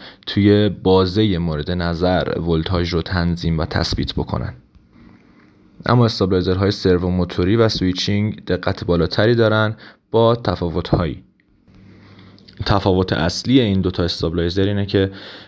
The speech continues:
استابلایزرهای سروموتوری دارای وزن خیلی زیاد، صدای خیلی زیاد و البته استهلاک بسیار بالا هستن. این، اه، باعث می‌شه که خیلی زود نیازمند تعمیرات دوره‌ای باشن و یا حتی نیازمند تعویض این استابلایزرها.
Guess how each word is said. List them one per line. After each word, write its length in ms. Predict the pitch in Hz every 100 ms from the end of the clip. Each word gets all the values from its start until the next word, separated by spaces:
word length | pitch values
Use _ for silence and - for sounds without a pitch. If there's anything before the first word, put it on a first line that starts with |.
| -
استابلایزرهای 640 | 95 - 95 90 90 95
سروموتوری 920 | 95 98 95 92 92 90 101 95 104 98
دارای 340 | 92 90 95
وزن 480 | 98 92 95 98 101
خیلی 280 | 98 98 95
زیاد، 400 | 92 95 92 90
صدای 500 | - 87 85 104 107
خیلی 280 | 95 92
زیاد 480 | 92 95 95 92 92 - - - -
و 160 | 95 104
البته 840 | 107 104 90 90 90 - - 95
استهلاک 640 | - - - 92 101 104 -
بسیار 320 | 55 - 82
بالا 240 | - 80
هستن. 420 | 92 82 - 85 80
این، 240 | 90 -
اه، 260 | - 80 71
باعث 400 | - 82 90 -
می‌شه 180 | 92 92
که 120 | 95
خیلی 220 | 98 95
زود 220 | 92 95
نیازمند 380 | 92 90 87 90
تعمیرات 440 | 90 90 85 73
دوره‌ای 360 | 92 85 85 113
باشن 400 | 107 - 92 90 - - - - - 90
و 420 | 92 90 85 78 - -
یا 120 | 90
حتی 460 | 95 92 95 90
نیازمند 460 | 82 92 87 90 95
تعویض 480 | - 90 82 104 90
این 140 | 65
استابلایزرها. 840 | - - 57 67 67 - - -